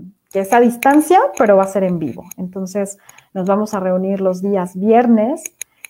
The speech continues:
con, eh, mujeres y varones quienes sientan el llamado para poder ir descubriendo esos otros rostros de lo masculino,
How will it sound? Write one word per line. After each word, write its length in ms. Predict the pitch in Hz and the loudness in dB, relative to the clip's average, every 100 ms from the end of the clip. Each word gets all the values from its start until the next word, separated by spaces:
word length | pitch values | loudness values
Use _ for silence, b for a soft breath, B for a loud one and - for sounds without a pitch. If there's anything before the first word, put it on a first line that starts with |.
| B - | B -6
con, 760 | 196 185 175 175 175 175 170 - | -2 -2 -2 -4 -4 -6 -8 -10
eh, 260 | 180 175 180 | -10 -8 -6
mujeres 640 | 185 180 226 240 240 226 | -6 -2 2 2 2 -2
y 80 | 196 | -2
varones 460 | 180 196 214 208 | -2 0 -2 -6
quienes 320 | - 190 180 | -10 -10 -8
sientan 320 | 214 208 214 214 | -8 -4 -4 -4
el 160 | 185 | -4
llamado 500 | 180 175 180 175 226 269 B B B | -6 -4 -4 -4 -6 -8 B B B
para 260 | 214 208 208 | 0 0 0
poder 360 | 220 240 277 | 0 2 4
ir 100 | 294 | 4
descubriendo 640 | 285 285 - 240 247 247 240 | 2 0 0 0 2 2 2
esos 340 | 233 247 240 | 0 -4 -4
otros 320 | 233 226 226 | -4 -4 -4
rostros 580 | 220 214 - 208 196 - 185 | -2 -4 -6 -8 -8 -8 -8
de 140 | 190 | -4
lo 160 | 190 185 | -4 -4
masculino, 760 | 185 - - 180 180 175 | -6 -10 -8 -6 -4 -4